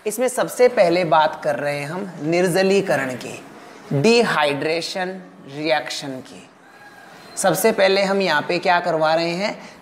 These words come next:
निर्जलीकरण, dehydration reaction करवा रहे हैं। हमने क्या ले रखा है, डाई ethyl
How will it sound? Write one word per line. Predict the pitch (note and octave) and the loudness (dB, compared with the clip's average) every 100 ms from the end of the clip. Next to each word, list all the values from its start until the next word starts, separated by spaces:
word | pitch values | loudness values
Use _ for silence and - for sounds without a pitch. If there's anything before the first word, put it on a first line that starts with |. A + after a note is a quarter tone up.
| D3+ | -2
निर्जलीकरण, | F#3 G3 A#3 B3 B3 F3 D#3 E3+ G3+ - - D3+ | 2 4 4 2 2 2 2 0 -4 -12 -14 -4
dehydration | F3+ B3+ B3 - C#3+ C3+ D#3 D3+ - F3 | 0 0 0 0 -2 -2 -2 -4 -6 -12
reaction | D3 D3 C#3+ - G#3 C4+ - - - - | -8 -8 -8 -8 -8 -8 -18 -20 -8 -2
करवा | E3 D#3+ C#3+ | 0 2 2
रहे | C#3 C3 C3 | 0 -4 -6
हैं। | C3+ B2 - D#3 | -6 -8 -10 -8
हमने | F#3+ G#3 A#3 A#3 | 0 4 4 4
क्या | G#3 F3+ | 2 2
ले | E3+ | 2
रखा | D#3+ - D#3+ | -2 -4 -4
है, | D#3+ E3+ F#3+ - D3 | -4 -6 -12 -12 -2
डाई | D3+ D#3 D#3+ F3 - - - - - - - _ _ _ - - - - - - - - - - | 2 2 0 -2 -6 -14 -20 -20 -20 -20 -20 _ _ _ -20 -20 -20 -20 -20 -20 -20 -20 -20 0
ethyl | F3+ F#3 - G#3+ E3+ C3 | 0 0 -4 -4 -4 -6